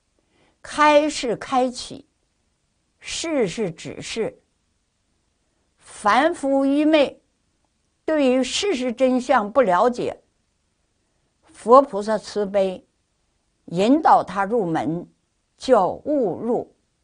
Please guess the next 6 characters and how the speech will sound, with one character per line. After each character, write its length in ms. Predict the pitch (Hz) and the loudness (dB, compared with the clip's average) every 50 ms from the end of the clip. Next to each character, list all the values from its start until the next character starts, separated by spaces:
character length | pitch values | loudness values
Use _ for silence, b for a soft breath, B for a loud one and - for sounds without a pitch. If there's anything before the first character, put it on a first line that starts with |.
| _ _ _ _ _ _ _ _ _ _ _ _ _ _ _ _ _ _ _ _ | _ _ _ _ _ _ _ _ _ _ _ _ _ _ _ _ _ _ _ _
他 260 | - - 302 294 - 294 | -8 -2 2 2 2 2
虽 300 | 302 - 392 381 381 392 | 2 0 -2 2 2 4
然 220 | 311 269 269 269 | 4 4 4 2
入 200 | 285 302 320 320 | 2 0 0 2
了 160 | 285 226 185 | 2 2 2
门， 460 | 175 160 147 156 175 208 240 240 - | 0 0 -2 -2 -2 -4 -6 -8 -10